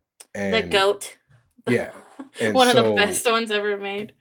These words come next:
Speaker 2: Right, but the way they did the show, they did it in such a way that everybody can watch it.
Speaker 1: Yeah, that and Justice League, 'cause it was from the same people.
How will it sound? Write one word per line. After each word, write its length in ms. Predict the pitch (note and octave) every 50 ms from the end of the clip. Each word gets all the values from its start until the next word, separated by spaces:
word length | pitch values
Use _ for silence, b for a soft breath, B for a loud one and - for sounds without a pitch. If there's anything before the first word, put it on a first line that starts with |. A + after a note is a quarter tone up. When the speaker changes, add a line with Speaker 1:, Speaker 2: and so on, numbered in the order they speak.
| - B B B - - C#3
Speaker 2:
Right, 320 | C#3+ D#3 C#3+ B2+ A#2 G#2+
but 260 | G#2+ B2 B2 B2+ A#2 A#2
the 80 | B2+
way 500 | B2+ B2 A#2 A#2 A#2+ B2 C#3 C#3+ C#3+ C#3 C3+
they 220 | B2+ B2+ B2 A#2+
did 300 | A2 G#2+ A#2+ A#2+ A2 G2+
the 100 | G2+ G2+
show, 560 | G2 - - - B2+ B2+ A2 G2 G2 F#2 - b b b b b b
they 120 | - G#2 G#2
did 220 | G2+ A#2 A#2+ A#2+
it 120 | A#2+ A2
in 120 | A2+ A2 G#2+
such 340 | G#2+ - A2 G#2 G2+ - -
a 60 | F#2+
way 240 | F#2+ G#2+ G#2+ G#2 G2
that 240 | F2+ F2+ E2+ - - _ _ -
everybody 800 | A#2 A2 G#2+ A2+ A2 G2 G#2 G2+ G2+ G2+ G2+ G2+ G2 F#2+ F#2 - _ _ _ _ _ _ _ _ _ _ _ _ _ _ _ _
can 500 | - - A2+ G#2 G2 F#2 F2+ F2 - - _ _ _ _ -
watch 340 | - G#2 G#2 G2+ F#2 - -
it. 140 | - - - _ _ _ _ _ _ _ _ _ _ _ _ _ _ _ _ _ _ _ _ _ _ _ _ _ _ _ _ _ _ _ _ _ _ _ _ _ _ _ _ _ _
Speaker 1:
Yeah, 260 | - - - - - - - - _ -
that 360 | A3 - A#3 A#3+ C4 A#3+ - -
and 280 | G#3+ A3 A3 A3 A3
Justice 460 | G#3+ G3+ G3+ G3+ - - F#3 F#3 - -
League, 260 | F3 E3+ E3 E3+ -
'cause 120 | F#3+ F3
it 80 | F3 E3+
was 200 | E3+ E3+ - -
from 200 | - F#3+ F3 F3
the 120 | E3 E3+
same 220 | - - E3+ E3+ E3+
people. 480 | - E3 E3+ E3+ - D#3 E3 E3+ _